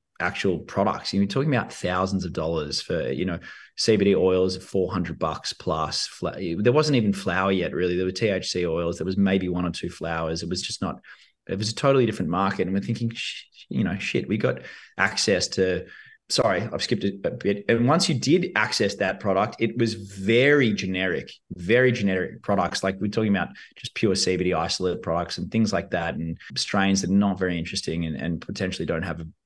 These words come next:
big terp profile or, or minor cannabinoids or acidic cannabinoids and the rest of it. So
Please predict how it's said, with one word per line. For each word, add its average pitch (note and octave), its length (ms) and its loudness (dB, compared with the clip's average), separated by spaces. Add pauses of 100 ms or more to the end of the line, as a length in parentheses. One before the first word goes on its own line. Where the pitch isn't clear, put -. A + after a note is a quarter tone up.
(120)
big E2+ 200 -6
terp D#2+ 280 -2
profile D#2+ 640 -4
or, D2 380 -4
or D2 40 -6
minor D#2+ 280 -6
cannabinoids D#2+ 720 -6
or B1 60 -6
acidic - 320 -4
cannabinoids D#2+ 680 -8
and C#2 300 -8
the D2+ 60 -4
rest F2 240 -4
of D#2 60 -8
it. C#2+ 100 -6
So B2 240 4